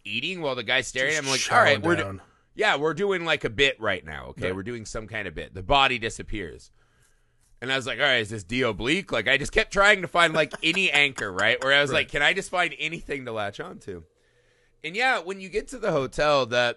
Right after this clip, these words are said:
Speaker 1: the brother and sister who run the hotel become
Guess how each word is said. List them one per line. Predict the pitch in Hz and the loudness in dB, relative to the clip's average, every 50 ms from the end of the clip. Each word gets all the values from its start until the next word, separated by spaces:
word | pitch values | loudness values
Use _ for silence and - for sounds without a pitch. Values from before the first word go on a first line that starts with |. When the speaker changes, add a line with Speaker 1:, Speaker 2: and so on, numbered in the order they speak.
| _ _ | _ _
Speaker 1:
the | _ 120 117 | _ -12 -10
brother | 92 120 135 165 196 233 226 | -6 -6 -4 -2 0 0 0
and | 190 135 110 104 | 0 -4 -8 -12
sister | - - - - 147 135 - - - 135 120 110 | -14 -14 -12 -10 -10 -10 -10 -8 -6 -4 -4 -4
who | 117 120 113 | -4 -6 -10
run | 95 98 113 113 113 110 | -6 -4 -4 -4 -4 -4
the | 107 101 | -6 -6
hotel | 101 104 98 90 - 113 107 104 101 | -6 -6 -10 -8 -6 -4 -2 -2 -2
become | 90 90 92 - - 110 104 98 92 90 87 | -2 -4 -10 -8 -4 -4 -4 -4 -6 -12 -16